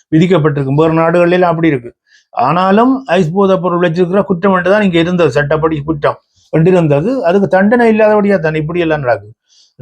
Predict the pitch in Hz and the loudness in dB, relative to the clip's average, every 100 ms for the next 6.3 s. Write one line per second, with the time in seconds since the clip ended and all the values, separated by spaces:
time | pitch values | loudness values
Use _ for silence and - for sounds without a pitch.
0 | 120 156 190 233 190 175 226 233 180 151 | -4 0 2 4 2 0 0 0 0 0
1 | 165 151 143 135 131 131 135 156 214 233 | 2 2 0 0 0 0 -4 -4 0 2
2 | 226 269 226 185 208 208 202 190 196 196 | 2 2 0 0 0 0 0 0 0 0
3 | 196 214 202 233 240 247 170 127 110 107 | -2 2 2 2 2 0 0 0 -4 -6
4 | 104 101 _ _ _ 170 170 185 196 254 | -12 -20 _ _ _ -4 -4 -2 -2 0
5 | 214 208 208 202 190 202 214 196 180 160 | 0 0 2 2 2 2 0 -2 -2 -2
6 | 127 113 110 | -4 -6 -8